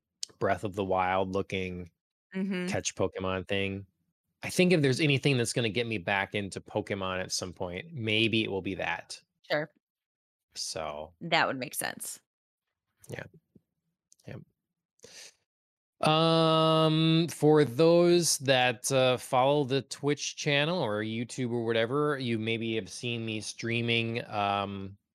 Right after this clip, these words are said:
Speaker 1: some games recently. Well, Gwent at this point,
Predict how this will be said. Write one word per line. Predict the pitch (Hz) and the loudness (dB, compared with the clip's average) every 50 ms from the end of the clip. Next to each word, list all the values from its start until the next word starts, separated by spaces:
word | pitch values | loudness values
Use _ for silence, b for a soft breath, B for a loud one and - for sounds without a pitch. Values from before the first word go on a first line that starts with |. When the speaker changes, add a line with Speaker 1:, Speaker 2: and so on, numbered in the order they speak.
| _ _ _ _ | _ _ _ _
Speaker 1:
some | - - - - 113 107 104 98 | -4 -2 -2 0 -2 -4 -4 -8
games | - - 113 110 117 117 117 117 117 117 123 131 143 139 - - - - - - _ _ _ - | -2 -2 0 2 2 2 2 2 0 0 -2 -2 -2 0 0 0 2 0 0 -2 _ _ _ -6
recently. | 117 113 107 - 120 110 117 | -4 -4 -2 -2 -2 -2 -2
Well, | 110 98 98 98 92 92 113 _ _ _ _ _ _ - 98 | 0 2 2 2 2 0 -4 _ _ _ _ _ _ -16 -4
Gwent | - 113 107 98 90 92 - - | 0 2 2 2 0 -6 -8 -12
at | 98 | -10
this | 85 87 85 | -8 -8 -8
point, | - _ - 85 82 82 95 107 - - | -10 _ -12 -12 -10 -10 -8 -10 -12 -12